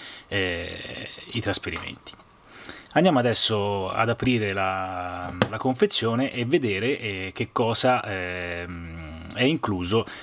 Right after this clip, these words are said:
all'interno della confezione stessa.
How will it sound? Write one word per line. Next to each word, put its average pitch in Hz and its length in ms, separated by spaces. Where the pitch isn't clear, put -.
all'interno 92 840
della 87 160
confezione 85 540
stessa. - 500